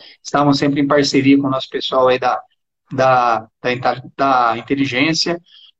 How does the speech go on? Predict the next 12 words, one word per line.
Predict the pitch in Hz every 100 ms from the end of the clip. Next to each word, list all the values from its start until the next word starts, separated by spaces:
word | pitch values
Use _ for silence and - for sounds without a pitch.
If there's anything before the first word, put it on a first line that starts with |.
| _ _ _ -
Enfim, | 180 175 139 - - _
eu | 196 226
acredito | 240 233 240 247
assim, | - 180
ó, | 147
eu | 139 214
saí | 226 226 175 208
pela, | 220 220 208 - _ _ -
pela | 196 180
porta | 170 190 202
da | 175
frente. | - 123 110 -